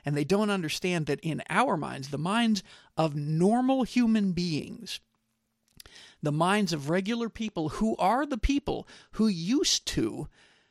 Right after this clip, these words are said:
purchase their products but do not anymore,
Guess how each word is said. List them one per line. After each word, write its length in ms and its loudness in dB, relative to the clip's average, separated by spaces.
purchase 560 4
their 220 0
products 580 -2
but 260 -2
do 140 0
not 320 0
anymore, 720 -10